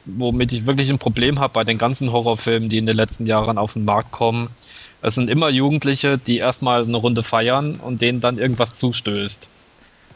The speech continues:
Und das hat sich dermaßen bei mir eingebrannt, dass ich eigentlich um jeden Film dieser Art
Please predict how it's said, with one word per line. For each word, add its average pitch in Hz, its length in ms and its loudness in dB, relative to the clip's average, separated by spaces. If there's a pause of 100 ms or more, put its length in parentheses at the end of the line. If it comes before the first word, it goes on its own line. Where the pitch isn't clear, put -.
Und 110 140 -4
das - 260 0
hat 117 120 0
sich 139 160 0
dermaßen 131 460 0
bei 117 120 2
mir 123 160 2
eingebrannt, 117 760 0
dass 113 160 2
ich 110 180 -4
eigentlich 117 340 0
um 107 120 -4
jeden 117 340 0
Film 113 320 0
dieser 117 300 0
Art 135 420 2